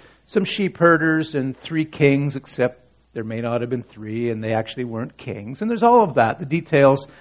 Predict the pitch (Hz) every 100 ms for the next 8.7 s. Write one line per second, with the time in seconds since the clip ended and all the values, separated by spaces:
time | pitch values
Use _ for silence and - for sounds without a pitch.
0 | _ 143 131 135 139 135 - 143 123 -
1 | 117 104 98 107 170 165 - 131 117 107
2 | 107 107 _ _ 135 - 135 117 120 92
3 | - - - - _ _ _ _ _ -
4 | _ 185 180 175 175 143 220 269 240 196
5 | - 175 170 190 165 151 165 190 - 190
6 | 190 147 151 165 - - - 180 180 190
7 | 151 131 131 131 135 170 220 190 170 190
8 | - 180 156 - 160 147 135